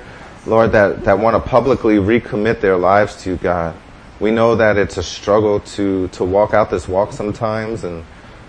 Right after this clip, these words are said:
uh, it's going to be until we're with you in heaven, God. So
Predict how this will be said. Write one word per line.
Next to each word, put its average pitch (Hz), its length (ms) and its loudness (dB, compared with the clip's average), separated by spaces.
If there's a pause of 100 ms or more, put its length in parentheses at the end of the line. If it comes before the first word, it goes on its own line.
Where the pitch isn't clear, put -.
(260)
uh, 92 280 0
it's 101 120 2
going 135 320 4
to 113 120 -4
be 98 140 2
until 95 300 0
we're 107 140 4
with 101 260 0
you 98 120 0
in 90 80 -4
heaven, 98 360 -2
God. 87 260 -2
So 90 340 -2